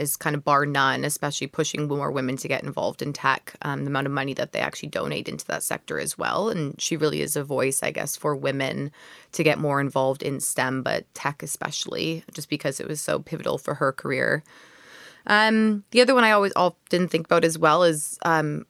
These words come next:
I feel like when we talk about startups generally and tech more generally, we always think that there's a lot of males that come to mind. But then if you look into it a bit more, there's always a lot of women who kind of, like, led those companies as well.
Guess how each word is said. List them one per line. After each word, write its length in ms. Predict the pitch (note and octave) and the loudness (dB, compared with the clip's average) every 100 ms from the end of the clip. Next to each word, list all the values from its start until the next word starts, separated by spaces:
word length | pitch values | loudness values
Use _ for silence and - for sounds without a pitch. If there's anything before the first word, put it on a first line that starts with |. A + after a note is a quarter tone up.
| - | 0
I 120 | F#3 | 0
feel 200 | - G3 | 2 0
like 140 | F#3+ G3+ | 2 2
when 140 | G3 | 0
we 80 | G3+ | 2
talk 260 | F#3+ E3+ | 4 2
about 500 | F3+ E3 D#3+ D3+ D3 - _ - | 2 2 4 4 2 -4 _ -12
startups 500 | - - F3 D#3+ D#3+ | -6 2 6 6 4
generally 440 | - E3 D#3+ D3+ D3 | 2 4 4 0 -2
and 140 | D3 | -4
tech 360 | - D#3+ - - | 0 0 0 -2
more 160 | F#3 F3+ | -2 2
generally, 480 | E3+ F3 F3+ G3+ | 2 2 2 2
we 140 | G3 E3 | 2 4
always 240 | D#3 D#3+ | 4 2
think 160 | E3 D#3+ | 0 -2
that 60 | |
there's 160 | - D3+ | -4 -2
a 20 | |
lot 80 | D#3 | -2
of 80 | D3+ | -2
males 440 | C#3+ C3+ C3+ D#3+ | -2 -2 -2 0
that 120 | F#3+ | -2
come 220 | - G#3 G#3 | -2 -2 0
to 120 | A#3 | 0
mind. 380 | A3+ B3 C#4 B3 | 2 4 4 4
But 140 | F3 | 2
then 200 | F3+ F#3 | 0 0
if 160 | - E3+ | -4 -6
you 100 | F3 F3 | -4 -2
look 160 | - | -2
into 160 | F3+ F3+ | -2 -2
it 80 | D#3+ | 2
a 20 | |
bit 180 | E3 E3 | 2 2
more, 220 | D#3 D#3 | 0 0
there's 180 | D#3 D3+ | 0 0
always 320 | D#3 D3+ D#3 | 0 0 -2
a 60 | |
lot 180 | D#3 D#3 | -2 -2
of 140 | D3+ D3 | -2 -2
women 400 | D3 D#3 D3 D3 | 0 0 0 -2
who 140 | D#3 | -4
kind 240 | - D3 | -2 -2
of, 80 | D3 | -2
like, 160 | - - | -4 -2
led 320 | D#3 D3 C#3+ | 0 0 0
those 320 | D3 C#3 C#3 | 0 0 -2
companies 580 | - C#3+ - C#3+ C3+ - | -4 -4 -4 -4 -4 -6
as 160 | C3+ - | -6 -2
well. 480 | C3+ - D#3 G#3 | 0 2 0 -2